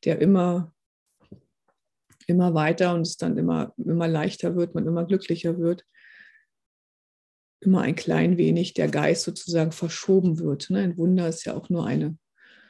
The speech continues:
ähm, Wahrnehmungsänderung im Geist. Und auch wenn man so dann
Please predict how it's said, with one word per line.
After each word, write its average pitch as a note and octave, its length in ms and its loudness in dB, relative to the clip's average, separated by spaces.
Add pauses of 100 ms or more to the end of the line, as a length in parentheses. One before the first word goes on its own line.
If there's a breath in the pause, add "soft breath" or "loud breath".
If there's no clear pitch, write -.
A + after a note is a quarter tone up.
(360 soft breath)
ähm, D#3+ 520 -2
Wahrnehmungsänderung F3 1160 2
im D#3+ 180 0
Geist. D#3+ 480 0
Und D#3+ 180 -4
auch - 160 -12
wenn E3+ 100 0
man E3+ 180 -2
so E3 160 -2
dann D#3+ 400 -4